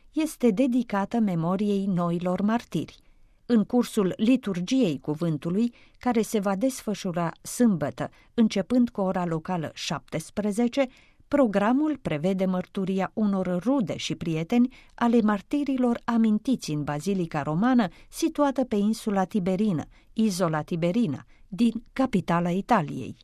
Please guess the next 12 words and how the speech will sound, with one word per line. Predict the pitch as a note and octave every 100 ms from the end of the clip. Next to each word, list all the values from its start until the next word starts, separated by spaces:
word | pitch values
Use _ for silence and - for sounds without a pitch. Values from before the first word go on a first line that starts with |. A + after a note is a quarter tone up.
| - _ - _ -
Printre | B3 A3 F3 C3
aceștia, | C#3 A#3+ C4+ - C4+ C4 - -
Carl | F#3 D#3+ D3+
Schneider, | - F3+ F3 D#3 D#3 G#3+ - - -
fiul | - A#3+ F#3+ D3+
lui | C#3 C3 -
Paul, | E3 E3 F#3+ A3+ - _
un | - G3+
pastor | E3+ F#3+ F3+ - E3
al | D#3
Bisericii | D#3 D3+ - F3+ E3 - D#3+
Reformate, | D3+ F3 - D#3 D3+ D3 - A3